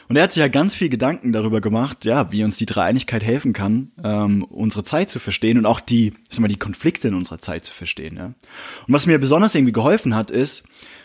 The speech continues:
letztendlich, ähm, gibt es ein großes Problem, das unsere Zeit irgendwie, womit unsere Zeit, äh, versucht umzugehen. Und das ist das Problem, dass wir zum einen irgendwie Kategorien brauchen,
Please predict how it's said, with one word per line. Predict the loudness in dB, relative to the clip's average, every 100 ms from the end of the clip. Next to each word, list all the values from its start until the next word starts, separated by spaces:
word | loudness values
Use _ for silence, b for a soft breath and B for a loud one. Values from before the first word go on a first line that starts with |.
| B
letztendlich, | -2 0 0 2 2 0 -6 _ _
ähm, | -2 2 2 -2 _ _ _ _ -8
gibt | -6 -4
es | -4 0
ein | 0
großes | 2 -2 -4
Problem, | -6 -2 2 2 4
das | 2 0
unsere | -2 -4 -4
Zeit | -4 0 0 0
irgendwie, | -2 0 -2 -2 -4
womit | -2 0 0
unsere | -4
Zeit, | -4 -2 -2 -4 _
äh, | -8 -6
versucht | -6 -6 -2
umzugehen. | -2 -2 -6 -6 -8 -10 B B B B
Und | 2
das | 2
ist | 2
das | -2
Problem, | -4 0 2 2 0
dass | -2 -2
wir | -2 -2
zum | -2
einen | -2 0 0 0 -2 -4 -12 b b b b
irgendwie | 2 4 2 0 -2 _ _
Kategorien | -8 -4 -2 -2 0 2 2
brauchen, | 2 2 2 0 -2 -2